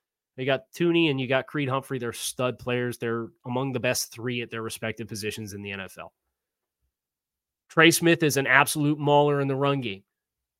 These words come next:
I'm curious, you know, how patient is Kansas City gonna be to come out and run the football? But even if they're relying on that interior trio,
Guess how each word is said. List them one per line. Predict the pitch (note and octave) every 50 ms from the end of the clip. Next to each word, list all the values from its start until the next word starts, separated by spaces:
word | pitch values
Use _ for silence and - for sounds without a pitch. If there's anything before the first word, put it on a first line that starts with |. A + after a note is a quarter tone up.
| _ _ _ _ _ _ _
I'm | B2 C3 C3+ B2+
curious, | - - - E3 E3+ E3 D#3 C#3+ - D#3
you | C#3 D#3
know, | C#3+ C#3 C3
how | - D3 D3+
patient | D3+ C#3+ - D#3+ E3 D3 - - D3
is | C#3 -
Kansas | - - D3 C#3+ C3 A#2+ -
City | D3+ C3+ C3+
gonna | A#2+ C3+ C3 B2+
be | A2+ G#2 C#3+ D3 C#3+ C3+
to | - - C3+ B2+
come | - - - B2+ B2+
out | B2+ B2 B2+ A#2
and | C3
run | B2 A#2+ A#2+
the | B2
football? | - - E3+ F#3 F3+ - E2 - - - _ _ _ _ _ _ _ _ _ _ _ _ _ _ _ _ _ _ _ _ _ _ _ _ _ _ _
But | - C#3 C#3 -
even | - F#3+ G3 A3 G#3+ G3 F#3
if | F3+ D#3+ -
they're | - D3+ C#3+ C#3
relying | C3+ C#3+ D3+ D3 C3+ C#3+ D#3 E3 E3 C#3+ C3+
on | C3+ B2+
that | B2+ B2 B2+ B2+
interior | - D3+ D3 D3 - - D3 C#3 C3 B2 A#2
trio, | A2 - - - E3+ G3 G#3 C#3 A2+ G2+ G2+ F#2+ G#2 -